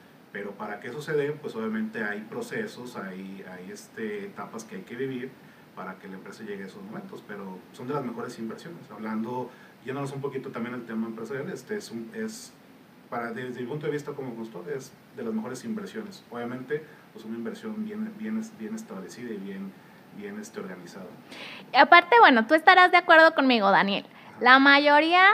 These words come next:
Speaker 2: de los empresarios ponen una empresa, o de las personas que ponen una empresa, pues es por la familia,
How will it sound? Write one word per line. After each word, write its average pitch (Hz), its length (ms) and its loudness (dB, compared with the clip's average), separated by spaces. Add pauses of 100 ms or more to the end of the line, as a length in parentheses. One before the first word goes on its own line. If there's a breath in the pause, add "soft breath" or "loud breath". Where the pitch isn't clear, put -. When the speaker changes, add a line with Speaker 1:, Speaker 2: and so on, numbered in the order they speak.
(100)
Speaker 2:
de 285 80 4
los 269 220 4
empresarios 285 600 4 (120)
ponen 311 360 8 (120)
una 277 240 6
empresa, 294 600 6
o 240 160 4
de 240 120 4
las 226 200 6
personas 240 500 4
que 226 120 -4
ponen 330 340 2
una 349 160 2
empresa, 311 480 2 (360 loud breath)
pues 330 160 4
es 349 120 4
por 415 160 6
la 403 120 10
familia, 320 600 6